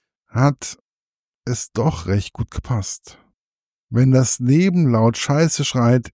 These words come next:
ist ein lustiges Buch doch immer wieder gut für die Seele. Somit zog ich nun in die eine Senioren-W G ein. Diese lebt in Sunset Hall,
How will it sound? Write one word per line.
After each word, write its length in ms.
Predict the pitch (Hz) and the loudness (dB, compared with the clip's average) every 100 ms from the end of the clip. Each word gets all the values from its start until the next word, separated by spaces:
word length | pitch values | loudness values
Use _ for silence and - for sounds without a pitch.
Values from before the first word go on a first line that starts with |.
| - | -8
ist 200 | 120 - | -8 -4
ein 240 | 104 110 | -2 0
lustiges 480 | 139 156 - 117 - | 0 0 -2 -4 -6
Buch 360 | - 143 131 - _ _ _ _ | -4 -4 -4 -12 _ _ _ _
doch 240 | 135 - | 0 0
immer 400 | - 113 120 110 | -2 -4 0 -2
wieder 300 | 101 101 113 | -2 -2 -4
gut 280 | 107 110 107 | -4 -6 -6
für 140 | - 127 | -4 -2
die 140 | 135 | 0
Seele. 360 | 104 95 76 64 _ _ _ _ _ - | 0 -2 -2 -10 _ _ _ _ _ -8
Somit 760 | 123 110 127 185 175 139 139 - _ _ _ | -4 0 2 4 4 2 0 -8 _ _ _
zog 360 | - 185 185 - | -2 0 0 -2
ich 200 | 151 - | -10 -4
nun 300 | 151 151 147 | 0 0 0
in 140 | 123 135 | -4 -4
die 180 | 135 - - | -4 -8 -4
eine 300 | 120 131 127 | -2 0 0
Senioren-W 800 | 143 139 120 101 95 107 123 | -2 -2 -2 0 -2 -2 -6
G 200 | 120 151 | -8 -8
ein. 400 | - 254 92 - _ _ _ _ _ _ _ - | -6 -4 -4 -6 _ _ _ _ _ _ _ -4
Diese 640 | 120 117 107 101 104 107 _ _ _ - | 0 2 2 2 0 -8 _ _ _ -6
lebt 520 | 113 104 135 - - | 0 2 2 -2 -12
in 240 | - 131 131 | -6 -4 -4
Sunset 520 | 76 87 - 107 - | -6 -8 -8 -8 -4
Hall, 300 | 113 67 | -4 -6